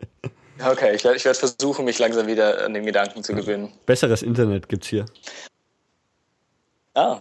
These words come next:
Speaker 1: Internet.
Speaker 2: <laughs>
Speaker 1: Ja, ich hab übrigens noch dreihundert Megabyte übrig von meinem Gigabyte.
Speaker 2: Okay.
Speaker 1: Kann ich jetzt noch verprassen in der letzten Woche.
Speaker 2: <laughs> Ja, dann mach noch ein paar schöne Instagram-Bilder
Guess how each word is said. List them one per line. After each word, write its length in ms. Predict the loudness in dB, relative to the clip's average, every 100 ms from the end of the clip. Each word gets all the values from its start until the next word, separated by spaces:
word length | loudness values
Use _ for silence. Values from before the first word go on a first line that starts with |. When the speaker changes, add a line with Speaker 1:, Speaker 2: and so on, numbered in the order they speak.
| -10 -10
Speaker 1:
Internet. 360 | -8 -8 -12 _ -4
Speaker 2:
<laughs> 40 |
Speaker 1:
Ja, 720 | 0 2 2 -2 -4 -4 -4
ich 60 | -2
hab 40 |
übrigens 220 | 0 2 0
noch 100 | 2
dreihundert 320 | 2 4 4
Megabyte 400 | 4 4 2 0
übrig 220 | -6 -4
von 100 | 0
meinem 140 | 0
Gigabyte. 400 | 2 2 2 0 -4 -6
Speaker 2:
Okay. 360 | -6 -4 -8 -10 _ 0 2 2 -2
Speaker 1:
Kann 120 | -4
ich 40 | -4
jetzt 140 | -4
noch 100 | -4
verprassen 480 | -2 0 -2 -2 -4
in 80 | -2
der 100 | -2
letzten 260 | -2 -4
Woche. 240 | -8 -6 -8 -8 -8
Speaker 2:
<laughs> 220 | -6 -4
Ja, 120 | 2 4
dann 120 | 4
mach 140 | 4
noch 140 | 2 2
ein 60 |
paar 140 | 2 2
schöne 180 | 0 -2
Instagram-Bilder 840 | -4 -4 -2 0 2 2 0 -4